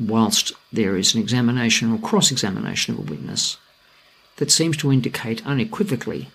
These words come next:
that something that was thought to be an issue in the case isn't one. As a result of that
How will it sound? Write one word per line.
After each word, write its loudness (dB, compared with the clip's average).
that -4
something 2
that -4
was -2
thought 2
to 2
be -2
an -2
issue 0
in -2
the -4
case -2
isn't 4
one. -8
As 8
a 8
result 6
of 0
that 0